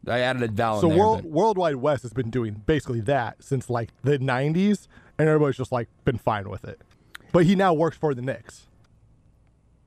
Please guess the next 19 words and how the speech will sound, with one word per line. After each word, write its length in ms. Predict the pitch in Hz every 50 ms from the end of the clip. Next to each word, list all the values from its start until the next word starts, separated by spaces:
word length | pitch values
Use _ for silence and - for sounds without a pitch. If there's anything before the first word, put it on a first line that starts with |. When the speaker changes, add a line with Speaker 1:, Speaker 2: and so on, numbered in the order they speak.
| _ _ _ _ _ _ _ _ _ _ _ -
Speaker 2:
like, 160 | 135 - -
in 80 | 151 147
the 60 | 131
front 200 | - 151 139 127
office, 500 | 127 113 101 - - - - - - _ _ _ -
'cause 160 | - 147 -
him 140 | 185 165 156
and 80 | 147
Leon 220 | 151 147 135 131 127
Rose 500 | 135 139 131 117 113 110 - _ _ _ -
go 340 | 151 139 123 117 107 - 110 110
way 260 | 110 104 127 123 117
back. 340 | 101 92 80 87 - _ - _ _ _ _ _ _ _ _ _ _ _ _ _ - _ _ _ _ _ _ _ _ _ _ _ _ _ _ _ - -
Seems 200 | - 330 349 247
like 100 | 196 151
a 40 |
good 80 | 131 139
enough 220 | 127 113 107 -
dude. 220 | - 104 107 131